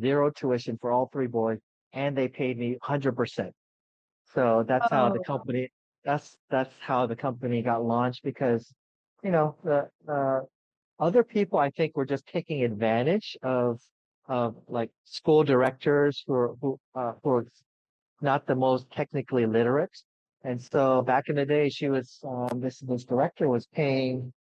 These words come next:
Speaker 1: six hundred dollars to Yellow Pages and not even knowing what, what, what am I getting out of this, uh, Yellow Pages advertising?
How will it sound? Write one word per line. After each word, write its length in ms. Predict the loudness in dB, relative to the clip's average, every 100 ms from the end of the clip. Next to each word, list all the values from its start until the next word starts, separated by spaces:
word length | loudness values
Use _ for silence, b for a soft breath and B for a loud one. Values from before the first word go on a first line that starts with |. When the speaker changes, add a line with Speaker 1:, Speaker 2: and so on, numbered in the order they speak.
| _ _ _ _
Speaker 1:
six 260 | _ -2 0
hundred 240 | 2 4 6
dollars 640 | 6 6 6 4 4 0 -2
to 120 | 0
Yellow 300 | 4 4 4
Pages 580 | 4 0 0 -8 -14 -20 _ _ _ _
and 200 | -4 0
not 200 | 2 2
even 260 | 4 4 2
knowing 400 | 4 4 2 2
what, 160 | 0 -2
what, 240 | -2 -2 -2 -4
what 160 | -4
am 100 | 0
I 100 | 0
getting 360 | 2 0 2 2
out 140 | 2
of 100 | 0
this, 240 | -2 -8 -10 _ _ -6
uh, 120 | 0
Yellow 280 | 2 2 2
Pages 460 | 0 0 0 -2
advertising? 800 | 0 0 0 -2 -2 -4 -6 -12